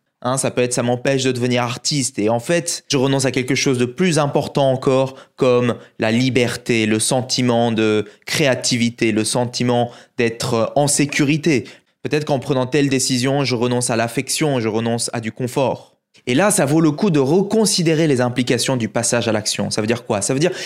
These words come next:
est-ce que je suis vraiment en train de renoncer à ça ? Est-ce que c'est vraiment vrai ? Quelles sont les origines de ces croyances ?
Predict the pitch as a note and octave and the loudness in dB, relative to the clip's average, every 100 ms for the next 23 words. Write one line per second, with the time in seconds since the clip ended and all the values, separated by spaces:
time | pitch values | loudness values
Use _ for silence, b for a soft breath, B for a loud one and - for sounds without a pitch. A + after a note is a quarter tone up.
0 | B E3+ F#3+ - A#3+ B3 E3+ D3 - F3 | B 0 0 0 0 2 2 2 0 0
1 | C#3+ C3+ D3+ E3+ F#3+ G3+ - B2+ C3 D3+ | 0 0 2 4 4 4 2 0 0 -2
2 | C3+ A#2+ A#2+ B2+ C3+ C3 B2 C3 A#2+ - | 2 2 2 2 4 2 2 0 0 0
3 | A#2 - B - D#3+ A3+ - F3 D3+ D#3 | -4 -6 B -4 0 2 2 2 2 2
4 | F3+ F3 D#3 D3 C3 G2 _ - A3 G#3 | 2 2 2 2 0 -2 _ -4 0 2
5 | - A#3+ F3+ B2 D#3 D#3 E3+ E3 G#3+ C3+ | 2 2 2 4 4 4 4 4 4 2
6 | - B2+ C3+ A2 F#2+ - | 2 0 0 2 0 -2